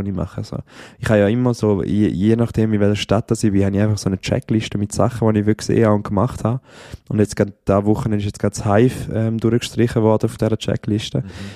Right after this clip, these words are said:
Speaker 1: Und so das Zürich, Zürich habe ich jetzt nicht gerade durch.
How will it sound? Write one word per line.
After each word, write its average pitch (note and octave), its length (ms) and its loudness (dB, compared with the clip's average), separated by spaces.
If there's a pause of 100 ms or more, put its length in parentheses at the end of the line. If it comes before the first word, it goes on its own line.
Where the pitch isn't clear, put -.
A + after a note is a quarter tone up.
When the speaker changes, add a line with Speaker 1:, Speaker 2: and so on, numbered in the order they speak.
(160)
Speaker 1:
Und - 420 -6
so - 140 0
das - 200 -4
Zürich, D3 580 2 (240)
Zürich D3+ 280 4
habe A#2+ 140 2
ich - 20 4
jetzt - 160 -4
nicht A#2 80 -4
gerade C#3 220 -2
durch. D3 260 4